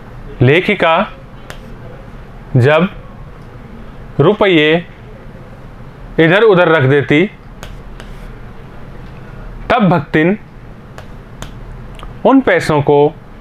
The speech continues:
इकट्ठा करके एक मटकी में डाल देती थी। एक बार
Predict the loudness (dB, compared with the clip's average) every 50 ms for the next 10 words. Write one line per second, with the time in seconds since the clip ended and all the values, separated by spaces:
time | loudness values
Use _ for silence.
0 | -18 -18 -18 -18 -18 -16 -16 -16 -16 -16 -16 -16 -16 -16 -16 -18 -16 -16 -16 -16
1 | -16 -16 -16 -16 -16 -16 -14 -12 -12 -14 -12 -2 0 0 2 2 2 0 2 2
2 | 2 2 4 4 2 2 4 4 4 4 4 4 2 -2 -16 -20 -20 -20 -18 -18
3 | -18 -16 -16 -16 -16 -16 -16 -16 -14 -12 -8 -8 -8 -6 -8 -8 -8 -10 -10 -12
4 | -12 -14 -14 -8 2 2 2 4 4 4 4 4 2 0 0 0 2 4 4 4
5 | 6 4 4 2 0 -4 -18 -18 -18 -18 -18 -18 -16 -16 -16 -14 -14 -14 -14 -14
6 | -14 -14 -14 -14 -14 -14 -16 -16 -16 -16 -16 -14 -12 -12 -12 -12 -14 -6 -2 2
7 | 4 6 6 6 6 6 6 4 4 4 2 2 4 2 0 0 0 -6 -14 -20
8 | -20 -18 -18 -16 -16 -16 -16 -16 -16 -16 -16 -16 -16 -16 -16 -16 -16 -14 -14 -16
9 | -16 -16 -16 -16 -16 -16 -18 -16 -14 -2 2 4 4 4 4 4 4 4 6 4
10 | 2 0